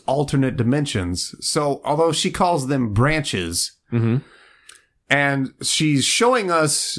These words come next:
Speaker 1: these different branches and what would happen.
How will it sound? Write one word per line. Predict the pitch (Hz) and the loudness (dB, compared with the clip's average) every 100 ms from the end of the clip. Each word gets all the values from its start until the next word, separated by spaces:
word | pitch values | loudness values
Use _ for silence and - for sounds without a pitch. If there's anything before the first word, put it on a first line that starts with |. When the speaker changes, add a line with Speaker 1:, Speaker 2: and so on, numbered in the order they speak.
| - | 2
Speaker 1:
these | 139 120 | 2 2
different | 110 143 135 110 | 2 0 -2 0
branches | 127 160 160 131 110 | 2 2 0 0 0
and | 107 110 | 0 2
what | 117 127 110 | 2 0 0
would | 120 208 196 | 2 2 4
happen. | 135 104 - 101 92 92 | 0 0 -2 -2 -2 -4